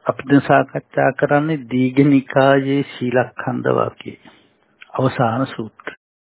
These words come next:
අසිරිමත්, අසිරිමත් තථාගතයන් වහන්සේ ගැන අපිට දැනුමක් ඇති වුණා මේ. නිසා අපි මේ සූත්‍රය සාකච්ඡා කරමු. සම්මා සම්බුදු සරණයි.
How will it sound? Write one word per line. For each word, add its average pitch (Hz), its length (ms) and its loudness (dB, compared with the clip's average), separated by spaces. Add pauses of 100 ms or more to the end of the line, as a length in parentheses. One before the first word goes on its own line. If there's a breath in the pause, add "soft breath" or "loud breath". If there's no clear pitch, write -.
(960)
අසිරිමත්, 135 640 0
අසිරිමත් 127 460 0
තථාගතයන් - 720 -2
වහන්සේ 120 580 -4 (1700)
ගැන 143 200 4
අපිට - 280 0 (720)
දැනුමක් 131 580 2
ඇති 131 180 -4
වුණා 123 280 -4
මේ. - 180 -8 (1120 loud breath)
නිසා - 200 -4
අපි - 160 -6
මේ 131 120 -2
සූත්‍රය - 380 -8
සාකච්ඡා - 720 -2
කරමු. - 300 -4
සම්මා 123 480 -4
සම්බුදු 127 520 -4
සරණයි. 151 480 4